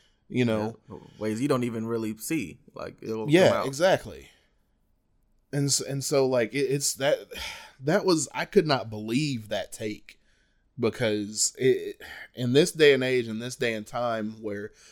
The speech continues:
Speaker 1: people are finally starting to talk about things like mental health in a way that is healthy and good and encouraging people to, hey, take care of yourself mentally, emotionally, take care of all of that,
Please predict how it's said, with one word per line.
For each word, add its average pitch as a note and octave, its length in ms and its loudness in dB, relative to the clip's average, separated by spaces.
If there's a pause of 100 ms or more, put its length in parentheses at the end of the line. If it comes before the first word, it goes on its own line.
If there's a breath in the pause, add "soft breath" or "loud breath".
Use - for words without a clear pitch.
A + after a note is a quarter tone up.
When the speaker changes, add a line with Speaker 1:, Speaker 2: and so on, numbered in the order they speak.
(160 soft breath)
Speaker 1:
people C#3 300 4
are A2+ 100 6
finally C3+ 520 2
starting B2 380 -2
to G#2 80 -4
talk B2+ 280 -4
about G#2 260 -4
things G#2 340 -8
like G#2 320 0
mental G#2 320 -10
health G2+ 380 -10
in A2 120 -8
a G#2 60 -4
way A2+ 320 -2
that G#2+ 220 -4
is G2+ 240 -6 (240 soft breath)
healthy F3 500 4
and A2+ 220 -12
good C3+ 480 8
and A2+ 160 -8
encouraging C#3+ 600 0
people B2+ 360 -2
to, A2+ 280 -6
hey, C#3+ 280 0 (340 loud breath)
take E3 300 2
care E3+ 260 4
of C3+ 240 -2
yourself C#3 460 2
mentally, C3+ 680 0
emotionally, C3 520 0
take D#3 280 -6
care F3 220 0
of - 100 2
all D3+ 260 4
of C#3 120 -2
that, C#3 260 0